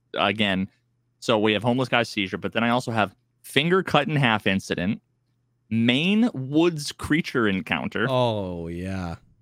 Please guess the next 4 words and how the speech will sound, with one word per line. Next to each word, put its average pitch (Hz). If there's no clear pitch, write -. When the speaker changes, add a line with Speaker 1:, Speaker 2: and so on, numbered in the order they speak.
Speaker 1:
wedding 139
brawl, 104
dad 190
fight, 113